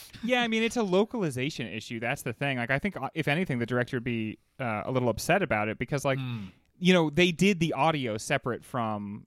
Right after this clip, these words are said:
Speaker 1: the,
Speaker 2: Mm-hmm.
Speaker 1: the, just the visual. So that means that he, at anything that is said, he very purposely went in and put in, in,
Speaker 2: Right.
Speaker 1: like, the background. And when we were doing, like, our research for the,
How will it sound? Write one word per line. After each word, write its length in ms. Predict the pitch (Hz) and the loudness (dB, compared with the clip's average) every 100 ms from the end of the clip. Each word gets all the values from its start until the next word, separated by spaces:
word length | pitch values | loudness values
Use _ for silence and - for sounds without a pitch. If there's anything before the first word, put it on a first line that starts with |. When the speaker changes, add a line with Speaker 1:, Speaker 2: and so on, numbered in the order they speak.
| - | -10
Speaker 1:
the, 80 | 131 | -4
Speaker 2:
Mm-hmm. 480 | 107 101 92 156 147 | -2 -2 -2 -4 -2
Speaker 1:
the, 180 | 120 101 | -2 -2
just 220 | - 120 | -6 -4
the 80 | 117 | 2
visual. 420 | 147 175 120 120 | 4 4 2 0
So 100 | 160 | 2
that 140 | 165 190 | 2 2
means 220 | 208 175 | 0 2
that 140 | 160 | 0
he, 400 | - 202 190 180 | 0 -2 0 0
at 160 | 165 196 | 2 2
anything 420 | 185 196 240 233 202 | 4 4 4 4 2
that 140 | 165 | 2
is 100 | 131 | 0
said, 400 | - 190 151 120 - - | 0 0 0 -2 -8 -6
he 180 | - 190 | 2 4
very 360 | 151 160 160 | 6 4 4
purposely 520 | 151 - 156 135 - 120 | 0 0 -2 -2 -2 -2
went 240 | 120 113 | -2 -2
in 200 | 127 120 | -2 -2
and 140 | 107 | -4
put 240 | - - 120 | -4 -2 0
in, 60 | |
in, 80 | 113 123 117 | 2 2 0
Speaker 2:
Right. 100 | 110 | -2
Speaker 1:
like, 160 | 104 | -4
the 80 | 120 | -6
background. 580 | 107 113 - 160 170 180 - - - - | -4 -4 -2 -2 -2 -6 -12 -20 -20 2
And 160 | 170 | 6
when 120 | 175 185 | 8 8
we 120 | 196 | 8
were 80 | 180 | 6
doing, 540 | 156 190 208 151 135 | 6 6 6 2 -2
like, 160 | 127 131 | -4 -2
our 120 | 127 | -2
research 440 | 131 196 131 110 | -2 -2 -2 -4
for 200 | - 123 | -4 -6
the, 340 | 113 110 104 | -2 -4 -4